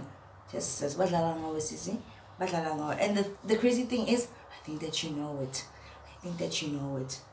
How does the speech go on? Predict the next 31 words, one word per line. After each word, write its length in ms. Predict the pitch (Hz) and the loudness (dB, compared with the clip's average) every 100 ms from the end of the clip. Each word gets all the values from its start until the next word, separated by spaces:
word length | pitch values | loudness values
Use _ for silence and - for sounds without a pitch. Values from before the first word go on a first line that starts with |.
| - - - - - | -20 -20 -20 -16 -2
We 140 | 240 | 8
are 300 | 254 254 247 | 12 12 12
rooting 300 | 202 208 214 | 6 2 2
for 200 | 180 180 | 2 2
you. 160 | 175 165 | 2 0
We 140 | 175 | 6
are 140 | - 208 | 10 10
hoping 640 | - 214 226 - 175 139 - - - | 8 6 6 4 -4 -4 -8 -14 10
that 240 | 190 180 | 10 12
there 120 | 214 208 | 8 10
will 200 | 196 190 | 10 8
be 360 | 185 185 165 - - | 2 0 -2 -6 -2
some 280 | - 220 208 | 6 6 8
positive 520 | 220 214 208 202 170 - | 8 8 6 4 2 6
outcome 640 | 180 170 - 165 135 131 - - - - - - | 8 8 2 0 2 0 -4 -16 -20 -20 -18 0
from 260 | 196 185 | 2 4
this 160 | 180 175 | 4 4
whole 120 | 185 | 4
situation. 800 | 175 175 165 151 156 147 143 131 - - - | 4 2 0 0 4 4 4 0 -4 -12 -8
But 160 | - - 175 160 156 | -6 -6 -6 -6 4
you, 420 | 175 269 233 139 - - - - - - | 10 12 10 8 -2 -12 -16 -16 0 10
Babes 600 | 214 196 156 - - - - | 12 12 10 4 -4 -4 8
Wodumo, 600 | 180 202 202 151 120 107 - 175 | 10 10 6 0 -2 -4 -6 2
you 100 | 214 | 8
need 280 | 214 180 - | 8 6 0
to 200 | 143 123 123 135 | -2 -6 -2 6
wake 280 | 175 170 - | 6 6 4
up 320 | 143 - - | 4 2 -2
as 160 | 175 170 | 0 2
an 140 | 170 - | 0 -2
individual. 1080 | 160 - - - - 208 - 143 131 120 | -4 -4 -6 -10 0 2 4 0 -2 -6